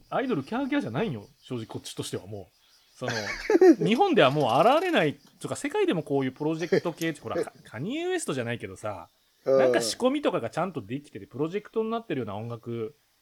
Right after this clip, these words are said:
Speaker 1: プロジェクトってあんまないじゃない、最近も。
Speaker 2: まあまあね。うん。
Speaker 1: うん、そういう意味では、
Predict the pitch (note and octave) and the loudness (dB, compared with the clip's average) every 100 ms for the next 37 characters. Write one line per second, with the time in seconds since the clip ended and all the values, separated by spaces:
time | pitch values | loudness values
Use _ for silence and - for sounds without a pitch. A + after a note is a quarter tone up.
0 | _ B2+ A2 A2 - - F#3 B2+ A#3+ D#3+ | _ -8 -6 -8 -10 -8 -6 -4 -6 -8
1 | F2+ F2 - D2+ E2+ _ _ _ _ _ | -12 -18 -20 -20 -20 _ _ _ _ _
2 | _ - G#2 G2 F2+ F#2+ F#2+ F#2+ G2 G2 | _ -14 -10 -10 -10 -10 -12 -12 -16 -18
3 | G2 A#2 G#2 C#3 F#3 A#3+ D#3+ F#2+ | -14 -12 -8 -6 -4 -2 -4 -4